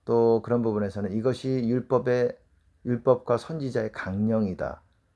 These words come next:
그렇게도 또 말하고 있고, 가장 큰 계명이라고 하는 건 무엇이겠습니까? 말 그대로 가장 큰 계명이라는 거는 말을 바꿔서 말하면은 이거를 큰 계명과 명령이잖아요.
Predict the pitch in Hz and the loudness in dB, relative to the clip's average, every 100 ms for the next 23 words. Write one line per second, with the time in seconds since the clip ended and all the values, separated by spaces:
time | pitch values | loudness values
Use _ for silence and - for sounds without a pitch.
0 | _ _ _ _ - 110 - 107 104 113 | _ _ _ _ -2 -2 0 -4 0 0
1 | 92 107 104 90 76 - 82 - _ _ | 2 0 0 -4 -6 -10 -14 -14 _ _
2 | _ _ - 110 139 135 - 196 175 151 | _ _ -8 0 0 0 -2 -2 0 2
3 | 131 120 110 101 104 107 101 95 92 95 | 2 2 0 0 0 -2 -4 -4 -6 -8
4 | 95 87 80 80 - - _ _ _ - | -10 -10 -12 -12 -14 -18 _ _ _ -4
5 | 85 135 117 98 110 127 87 _ _ _ | 2 2 0 -2 -2 -2 -6 _ _ _
6 | _ _ _ _ _ _ _ _ _ _ | _ _ _ _ _ _ _ _ _ _
7 | _ _ _ - - 135 147 - 202 196 | _ _ _ -10 -2 0 0 0 2 4
8 | 175 143 123 104 95 92 98 90 113 110 | 4 2 2 0 -2 -4 -2 0 0 -2
9 | 101 - 110 104 87 80 87 101 - _ | -6 -4 -2 -2 -4 -6 -8 -10 -12 _
10 | - _ - - 110 120 135 151 151 143 | -20 _ -20 -10 -2 0 4 4 4 -2
11 | - 190 175 - 107 120 120 117 110 120 | -6 -6 -6 -2 -2 0 0 0 0 0
12 | 110 120 165 156 113 80 - | 2 2 2 0 0 -4 -8